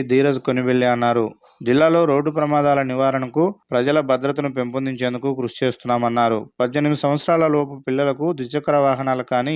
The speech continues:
ఇతర మోటార్ వాహనాలను ఇవ్వరాదని, వారి భద్రతకు, పౌరుల రక్షణకు ఇది చాలా ముఖ్యమన్నారు. మైనర్లకు వాహనాలు ఇచ్చే తల్లిదండ్రులపై కూడా చట్ట ప్రకారం చర్యలు తీసుకుంటామన్నారు. రాష్ట్రంలో మహిళలు ఎదుర్కొనే సమస్యలను పరిష్కరించేందుకు ప్రభుత్వం ప్రాధాన్యత ఇస్తుందని రాష్ట్ర మహిళా కమిషన్ సభ్యురాలు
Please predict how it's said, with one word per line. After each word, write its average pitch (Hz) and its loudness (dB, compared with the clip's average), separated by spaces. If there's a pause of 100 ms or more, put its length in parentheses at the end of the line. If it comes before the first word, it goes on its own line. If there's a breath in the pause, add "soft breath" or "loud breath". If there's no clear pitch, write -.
ఇతర 143 -2
మోటార్ 131 0
వాహనాలను 123 0
ఇవ్వరాదని, 123 0 (140 soft breath)
వారి 131 4
భద్రతకు, 139 0
పౌరుల 131 2
రక్షణకు 131 -2
ఇది 120 -2 (100)
చాలా 120 2
ముఖ్యమన్నారు. 117 -2 (160)
మైనర్లకు 156 0
వాహనాలు 143 0
ఇచ్చే 135 -6
తల్లిదండ్రులపై 123 -2
కూడా 120 0
చట్ట 139 -4
ప్రకారం 120 0
చర్యలు 117 -2
తీసుకుంటామన్నారు. 113 -2 (200)
రాష్ట్రంలో 170 0
మహిళలు 156 0
ఎదుర్కొనే 143 0
సమస్యలను 135 -4
పరిష్కరించేందుకు 127 -2
ప్రభుత్వం 131 0
ప్రాధాన్యత 123 0
ఇస్తుందని 117 -6
రాష్ట్ర 127 0
మహిళా 127 0
కమిషన్ 123 -6
సభ్యురాలు 117 0